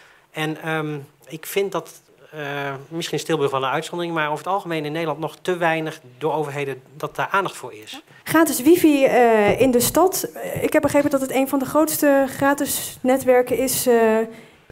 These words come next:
Speaker 3: het unieke in Tilburg is, naast de omvang, is dat het in ons eigen beheer is. Eh, de gemeente heeft er dus in geïnvesteerd en heeft juist het overgedragen aan het ondernemersfonds. Eh,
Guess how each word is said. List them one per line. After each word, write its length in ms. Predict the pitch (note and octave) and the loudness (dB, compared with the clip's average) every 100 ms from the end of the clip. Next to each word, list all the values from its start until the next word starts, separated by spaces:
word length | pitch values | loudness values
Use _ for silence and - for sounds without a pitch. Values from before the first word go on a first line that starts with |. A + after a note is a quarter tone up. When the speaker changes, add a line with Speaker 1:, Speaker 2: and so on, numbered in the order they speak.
| - G2 - | -2 -2 -2
Speaker 3:
het 140 | G2 | -4
unieke 280 | G#2+ A#2 A#2+ | -4 -4 -4
in 80 | G2 | -2
Tilburg 380 | A#2 A2 G#2 F#2+ | 0 2 0 -2
is, 220 | F#2+ F#2 | -8 -8
naast 300 | F#2 G#2+ G#2 | -6 -4 -4
de 80 | - | -8
omvang, 500 | A#2+ B2+ F#2+ F#2 D3+ - - - | -8 -6 -4 -4 -6 -10 -18 -16
is 120 | - | -4
dat 120 | A2 | -4
het 80 | G2+ | -2
in 80 | G#2 | -2
ons 140 | G2+ G#2+ | -4 -2
eigen 260 | G#2 G2 | -4 -2
beheer 320 | F2 G2 G#2+ | -4 -2 -2
is. 280 | E2 - - - - - - | -2 -8 -12 -18 -20 -20 -18
Eh, 160 | - F#2 F2+ F2+ | -8 -4 -2 -4
de 80 | |
gemeente 360 | F#2+ G#2 A2 - | -4 -2 -2 -4
heeft 140 | G2 G2 | -10 -8
er 40 | |
dus 120 | F#2 | -8
in 80 | F#2 | -8
geïnvesteerd 640 | F2+ F2 - - A2 C#3 A2+ | -8 -8 -8 -4 -4 -4 -8
en 100 | G2 | -4
heeft 340 | G2 G2 - | -4 -4 -6
juist 460 | F#2+ F#2+ F#2+ F#2 - | -4 -2 -2 -8 -12
het 200 | F#2+ F#2+ | -12 0
overgedragen 720 | B2 B2 G#2+ F#2+ G2+ F#2+ F#2 F#2+ | 0 0 -4 -4 -2 -4 -4 -2
aan 120 | G2+ | -2
het 120 | F#2 | -4
ondernemersfonds. 800 | G2 F2+ F#2 A#2+ - C3+ F3 - - - - - - | -4 -2 -2 -4 -6 -6 -6 -12 -18 -20 -20 -20 -12
Eh, 140 | - | -8